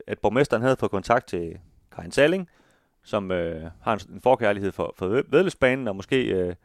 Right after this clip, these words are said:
vi gerne vil hjælpe lidt, øh, i det projekt her. Og så har du, øh, Lind, som, øh, stor A G F-fan,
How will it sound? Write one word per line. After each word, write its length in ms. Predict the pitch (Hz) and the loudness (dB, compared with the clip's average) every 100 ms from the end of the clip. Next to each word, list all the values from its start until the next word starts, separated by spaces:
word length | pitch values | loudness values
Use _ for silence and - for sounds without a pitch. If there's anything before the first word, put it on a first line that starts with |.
| _ _ _ _ _ | _ _ _ _ _
vi 280 | - 113 107 | -6 -6 0
gerne 120 | 131 135 | 2 4
vil 80 | |
hjælpe 220 | 127 165 143 | 2 4 2
lidt, 240 | 147 - | 0 -4
øh, 280 | 104 104 - | 0 0 0
i 40 | 113 | -2
det 120 | 131 | -4
projekt 320 | 113 160 151 | 2 2 4
her. 220 | 139 98 - _ _ _ _ | 2 2 0 _ _ _ _
Og 140 | - 120 | -4 0
så 80 | |
har 160 | 131 123 | 4 4
du, 240 | 104 95 | 4 2
øh, 340 | 87 82 80 80 | 0 -2 -4 0
Lind, 260 | 139 175 - | 2 2 -4
som, 320 | - 101 90 | -4 -4 -2
øh, 300 | 82 78 80 - | -6 -6 -12 -18
stor 300 | - 151 117 | -4 2 4
A 40 | 92 | 4
G 200 | 123 156 | 2 2
F-fan, 380 | 143 123 135 | 2 2 0